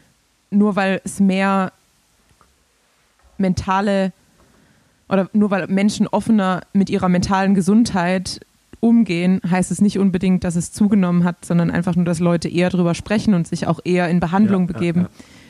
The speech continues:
Speaker 1: Deshalb, ja, ist, ich glaub schon, dass tatsächlich, ähm, Social Media einen Einfluss hat. Andererseits fällt mir auch auf, dass, ähm, in unserer Jugend,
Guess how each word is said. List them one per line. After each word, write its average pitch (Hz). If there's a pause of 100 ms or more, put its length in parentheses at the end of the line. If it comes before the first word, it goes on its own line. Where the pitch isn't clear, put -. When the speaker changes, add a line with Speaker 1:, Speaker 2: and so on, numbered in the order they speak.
(180)
Speaker 1:
Deshalb, 185 (380)
ja, 165
ist, - (560)
ich 208
glaub 240
schon, 262
dass 226
tatsächlich, 208 (600)
ähm, 180
Social 208
Media 208
einen 175
Einfluss 226
hat. 247
Andererseits 214
fällt 208
mir 233
auch 185
auf, 202 (640)
dass, - (160)
ähm, 175
in 180
unserer 220 (360)
Jugend, 190